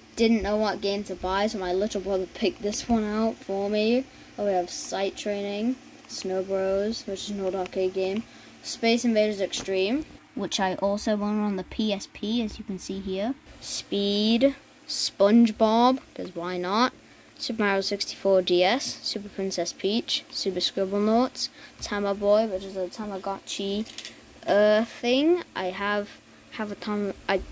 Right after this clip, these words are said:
I have a Tamagotchi thing right here, which is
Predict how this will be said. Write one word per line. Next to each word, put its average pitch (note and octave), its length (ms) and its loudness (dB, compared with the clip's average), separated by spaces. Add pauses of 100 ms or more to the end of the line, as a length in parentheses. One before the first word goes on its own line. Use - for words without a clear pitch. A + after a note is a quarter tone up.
(380)
I G#3+ 100 4
have B3 220 4
a B3+ 60 0
Tamagotchi A3 680 0
thing G3 220 0
right F3+ 220 -2
here, F#3 460 0
which F#3 240 -4
is F3+ 320 -2